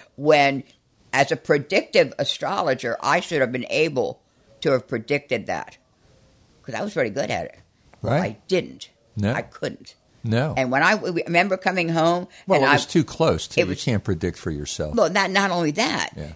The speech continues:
Speaker 1: It was a, prediction doesn't make any difference.
Speaker 2: I get, I get that, too, yeah.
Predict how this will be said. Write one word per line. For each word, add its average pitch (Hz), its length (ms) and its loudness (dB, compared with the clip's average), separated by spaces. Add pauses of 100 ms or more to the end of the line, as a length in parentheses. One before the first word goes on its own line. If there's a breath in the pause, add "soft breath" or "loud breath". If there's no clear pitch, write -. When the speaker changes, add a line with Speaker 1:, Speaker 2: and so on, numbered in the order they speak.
Speaker 1:
It 180 120 2
was 170 160 -4
a, 156 140 -2 (380 soft breath)
prediction 226 500 4
doesn't 202 300 0
make - 160 2
any 196 120 2
difference. 170 420 4
Speaker 2:
I 120 100 6
get, 127 340 4
I 117 180 2
get 131 280 2
that, 110 200 2
too, 98 160 0
yeah. 85 240 -4